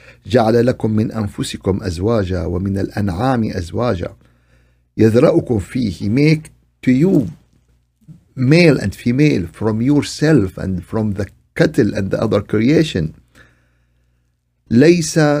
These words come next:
كمثله شيء. Nothing like him. This ayah is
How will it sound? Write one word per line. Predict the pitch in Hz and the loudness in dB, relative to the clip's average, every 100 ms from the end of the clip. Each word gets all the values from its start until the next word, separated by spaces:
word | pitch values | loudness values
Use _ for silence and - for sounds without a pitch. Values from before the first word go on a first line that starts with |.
| - | -4
كمثله | - 117 143 - 127 123 113 | -4 -2 -2 -4 -4 -2 -2
شيء. | - 69 - _ - _ _ _ _ _ _ _ _ | -4 -10 -10 _ -20 _ _ _ _ _ _ _ _
Nothing | 110 135 156 156 151 147 131 - - | -2 0 2 2 2 0 -4 -10 -4
like | 107 110 107 - | -2 -2 -4 -6
him. | - 85 - _ _ _ _ _ - | -6 -4 -6 _ _ _ _ _ -6
This | 113 - - | -4 -4 -6
ayah | 131 139 123 107 | -4 -2 -2 -2
is | 110 104 - | -4 -6 -12